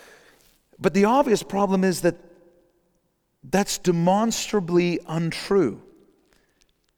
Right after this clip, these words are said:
So easy to disprove that that's not true.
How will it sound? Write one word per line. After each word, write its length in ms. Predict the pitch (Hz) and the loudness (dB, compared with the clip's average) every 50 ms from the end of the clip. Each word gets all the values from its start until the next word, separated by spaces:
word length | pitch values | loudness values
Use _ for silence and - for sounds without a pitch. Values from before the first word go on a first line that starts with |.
| _ _ _ _ _ _ _ _ | _ _ _ _ _ _ _ _
So 380 | - - - - - 233 233 208 | -12 -10 -6 -2 0 0 0 0
easy 320 | 208 233 247 233 165 175 | 0 -2 -2 -2 -2 -4
to 100 | 151 151 | -4 -4
disprove 500 | 143 143 165 - - - - 190 190 160 | -4 -4 -6 -8 -6 -4 -4 -2 -2 0
that 140 | 147 151 - | -2 -2 -2
that's 240 | - 139 131 - - | -2 -4 -4 -4 -6
not 180 | 156 147 139 - | -8 -8 -8 -8
true. 340 | - - 208 240 175 - | -10 -10 -8 -8 -10 -12